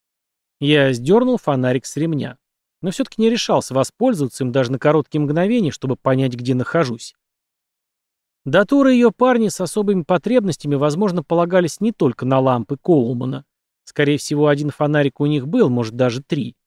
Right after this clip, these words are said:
А если не было, так Андре поджег бы свои волосы и превратился бы в ходячий факел.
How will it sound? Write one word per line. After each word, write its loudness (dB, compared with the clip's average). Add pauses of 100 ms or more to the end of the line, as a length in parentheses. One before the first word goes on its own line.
(280)
А 0
если -2
не 2
было, 2
так -8
Андре 2
поджег 0
бы -6
свои 0
волосы 0
и -4
превратился -2
бы -2
в -14
ходячий -2
факел. -4